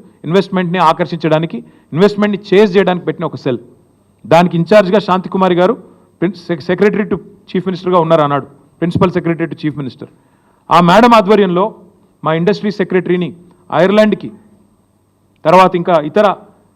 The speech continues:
ఫార్మా స్థావరాలు ఎక్కడెక్కడైతే ఉన్నాయో అన్ని చోట్లకు పంపారు. ఒక ఐదారు దేశాలు పోయినారు వాళ్ళు, నాకు గుర్తు రావట్లేదు, ఐర్లాండ్, సింగపూర్, ఇంకెక్కడెక్కడో పోయారు. మేం పోలేదు, అధికారులు పోయారు. వాళ్ళని కూడా తీసు-, తిప్పి ఎట్లా పెట్టాలి మనం ఫార్మా అని చెప్పి ఆలోచన చేసి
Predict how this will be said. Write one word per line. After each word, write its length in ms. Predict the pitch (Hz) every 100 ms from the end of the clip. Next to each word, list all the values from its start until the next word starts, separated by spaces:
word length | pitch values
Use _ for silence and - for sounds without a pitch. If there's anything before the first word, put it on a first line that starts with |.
| _ _ - 156
ఫార్మా 340 | 175 202 202
స్థావరాలు 520 | - - 180 214 208
ఎక్కడెక్కడైతే 460 | 190 190 185 180 180
ఉన్నాయో 120 | 180
అన్ని 160 | 202 247
చోట్లకు 200 | 247 240
పంపారు. 300 | 190 160 120
ఒక 120 | 127
ఐదారు 260 | 160 175 156
దేశాలు 300 | 170 202 190
పోయినారు 260 | 147 127
వాళ్ళు, 160 | 107 - _ _ _ _ -
నాకు 120 | 143
గుర్తు 180 | 147 185
రావట్లేదు, 300 | 175 143 113 - _ _ -
ఐర్లాండ్, 440 | 156 156 156 151
సింగపూర్, 380 | 156 156 156 151
ఇంకెక్కడెక్కడో 440 | 143 151 170 175
పోయారు. 280 | 135 135 - - _ _ _ _ _
మేం 160 | 165 226
పోలేదు, 280 | 220 233 185
అధికారులు 400 | 156 240 247 226
పోయారు. 280 | 139 - - _ _ _ _ _ _ _ _
వాళ్ళని 300 | 147 196 208
కూడా 120 | 202
తీసు-, 540 | 175 - 180 175 - -
తిప్పి 380 | 175 254 302 - _ _ _ -
ఎట్లా 280 | 135 226 240
పెట్టాలి 400 | 220 220 208 196
మనం 200 | 180 175
ఫార్మా 340 | 156 151 147
అని 360 | 131 _ - 127
చెప్పి 160 | 151 165
ఆలోచన 380 | 143 147 147 135
చేసి 420 | 123 180 143